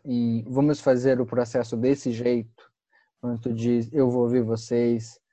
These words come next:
quando tu estipula as regras no início do processo, todo mundo combina as regras do jogo.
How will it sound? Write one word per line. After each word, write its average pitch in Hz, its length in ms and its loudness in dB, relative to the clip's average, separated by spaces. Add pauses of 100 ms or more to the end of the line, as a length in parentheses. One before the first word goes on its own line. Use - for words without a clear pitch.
(180)
quando 185 180 -6
tu 196 80 -10
estipula 233 480 -2
as 190 60 0
regras 180 540 4
no 143 100 2
início 165 420 0
do 156 80 4
processo, 160 600 0
todo 202 200 0
mundo 196 240 0
combina 165 340 0
as 123 80 -2
regras 120 400 2
do 113 140 -2
jogo. 110 300 -4